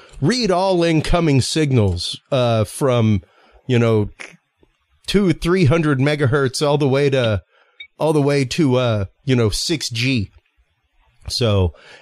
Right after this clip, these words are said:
if you're getting any kind of strange things that are really, really beyond the realm of human hearing or radio interference,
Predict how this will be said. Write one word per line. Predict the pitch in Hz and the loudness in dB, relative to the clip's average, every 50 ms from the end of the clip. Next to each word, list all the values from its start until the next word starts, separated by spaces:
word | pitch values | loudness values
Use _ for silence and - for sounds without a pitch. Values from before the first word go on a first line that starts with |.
| - | -4
if | - - - 143 | -4 -2 0 0
you're | 202 208 | -2 0
getting | 147 156 165 165 147 147 | 0 0 0 0 0 2
any | 156 151 139 | 2 0 0
kind | 120 - 151 151 156 135 123 | 0 -2 -2 0 0 2 2
of | 120 110 98 98 101 | 2 2 0 -2 -4
strange | - - - - - 131 147 156 147 135 123 110 - - | -6 -8 -6 -4 -2 0 0 2 2 2 0 0 -2 -4
things | - 135 143 143 131 117 104 104 95 - | -2 0 2 2 2 4 2 2 0 -2
that | - 110 110 101 | -2 -2 -2 -2
are | 101 95 92 92 92 90 - _ _ _ - | -2 -2 -2 -4 -6 -8 -12 _ _ _ -10
really, | 104 107 147 185 196 175 160 151 135 127 | -6 -2 0 0 2 2 0 0 0 0
really | 120 131 151 170 170 156 143 127 | 0 0 0 0 0 0 0 0
beyond | 117 127 127 123 123 123 120 | 0 0 0 0 2 2 0
the | 117 | 0
realm | 110 120 127 127 120 113 | 0 0 0 2 2 0
of | 117 107 | 0 -2
human | - 135 135 127 123 117 104 | -2 -2 0 2 2 2 2
hearing | - - 139 135 127 120 113 107 107 | 0 0 0 0 2 2 0 0 0
or | 104 98 | -2 -2
radio | 101 123 151 160 160 135 123 117 117 | -2 -2 -2 -2 0 -2 -2 -2 0
interference, | 117 117 110 - - 127 117 110 104 95 90 - - | -2 -2 -4 -4 -4 -4 -4 -2 -4 -6 -8 -10 -12